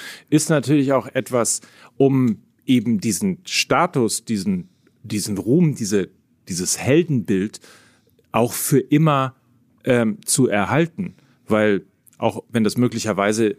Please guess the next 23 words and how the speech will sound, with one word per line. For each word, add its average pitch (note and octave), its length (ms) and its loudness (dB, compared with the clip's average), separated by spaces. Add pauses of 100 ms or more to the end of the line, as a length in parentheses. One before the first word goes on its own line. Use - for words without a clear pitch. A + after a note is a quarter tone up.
nicht A2 420 -2
der G2+ 120 4
erste A2 300 -2
Impuls, G2+ 600 -4 (360)
ähm, G#2+ 200 -2
des - 400 -4
F G#2+ 180 -6
C - 120 -4
Bayern B2 300 0
damals, G#2+ 440 -2
äh, A#2+ 120 -6
gewesen B2 460 0
ist, A2+ 200 -6
aber G#2 280 -2 (360)
du A2+ 220 2
veränderst B2 760 0
ja A#2 320 -2 (480)
mit A#2 200 2
solchen A2 380 0
Fotos D3 420 0
auch G#2+ 180 -2
die - 200 -12
Google-Suche. G2 840 0